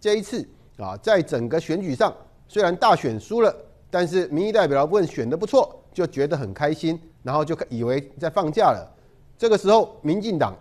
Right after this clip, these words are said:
已经开始进入选举战斗状态。我们刚刚提到二零二六，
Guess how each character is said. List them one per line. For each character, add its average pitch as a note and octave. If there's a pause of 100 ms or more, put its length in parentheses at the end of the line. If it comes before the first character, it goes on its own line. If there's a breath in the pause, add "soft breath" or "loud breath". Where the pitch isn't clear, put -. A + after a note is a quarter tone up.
(100)
已 C#3
经 G#3
开 F#3+
始 A3
进 F3
入 C3+
选 C#3+
举 G2
战 B2+
斗 A2+
状 G#2
态。 C3+ (380 soft breath)
我 C3+
们 G3+
刚 B3+
刚 C4+
提 A3
到 G#3
二 G#3+
零 F#3+
二 A#3
六， A#3+